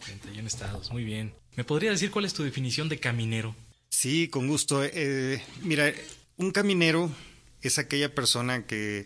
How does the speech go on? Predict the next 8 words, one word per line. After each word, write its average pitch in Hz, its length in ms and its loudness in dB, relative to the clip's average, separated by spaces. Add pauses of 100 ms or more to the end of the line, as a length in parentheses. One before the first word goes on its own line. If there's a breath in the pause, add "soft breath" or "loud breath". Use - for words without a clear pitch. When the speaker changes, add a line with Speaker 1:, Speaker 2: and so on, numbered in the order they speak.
Speaker 2:
ha 131 100 2
estado 139 300 4
en 139 80 2
contacto 120 680 -2 (320 loud breath)
por 107 200 -6
cualquier 117 680 2
situación 110 560 -4
con 113 380 -4